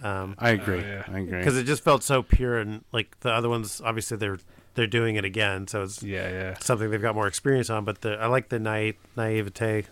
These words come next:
Speaker 1: that the first one has.
Speaker 3: Yeah,
Speaker 2: Right.
Speaker 3: yeah.
Speaker 2: No, I, I agree for sure. Yeah.
Speaker 3: Yeah. Yeah, that's, those are sweet. What's, uh,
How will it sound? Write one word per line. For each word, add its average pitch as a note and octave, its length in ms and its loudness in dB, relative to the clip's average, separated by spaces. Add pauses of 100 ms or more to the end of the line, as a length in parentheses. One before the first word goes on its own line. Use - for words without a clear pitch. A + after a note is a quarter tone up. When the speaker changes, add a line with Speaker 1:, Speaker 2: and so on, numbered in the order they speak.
Speaker 1:
that F#2+ 160 -6
the F#2+ 80 -4
first F#2+ 260 -4
one F#2+ 80 -2
has. G2+ 340 -2
Speaker 3:
Yeah, G2 280 -2
Speaker 2:
Right. F#2 260 2
Speaker 3:
yeah. F#2 120 -6
Speaker 2:
No, G2 280 2
I, F2+ 160 -6
I F2+ 180 -2
agree F2+ 340 -2
for D#2+ 140 -8
sure. F2 280 -4 (360)
Yeah. G2+ 320 0
Speaker 3:
Yeah. G2 260 -6 (280)
Yeah, G#2 200 -2
that's, G2 300 -4
those G2 280 -4
are F#2+ 40 -6
sweet. G2 340 -4 (300)
What's, - 280 4
uh, A2+ 380 2